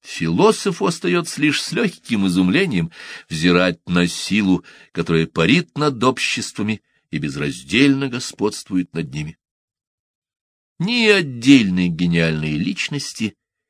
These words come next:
ни целой касте не удержать власть вопреки этой силе.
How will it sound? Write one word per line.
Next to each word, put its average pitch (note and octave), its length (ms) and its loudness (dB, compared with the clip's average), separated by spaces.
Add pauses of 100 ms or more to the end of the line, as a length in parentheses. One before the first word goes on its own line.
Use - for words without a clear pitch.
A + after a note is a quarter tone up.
(240)
ни E2 120 -4
целой E2 380 -2
касте - 720 -4 (560)
не C#2+ 80 -10
удержать D#2+ 680 0
власть C3 420 0
вопреки F2 420 -6
этой E2 200 -8
силе. D#2+ 400 -8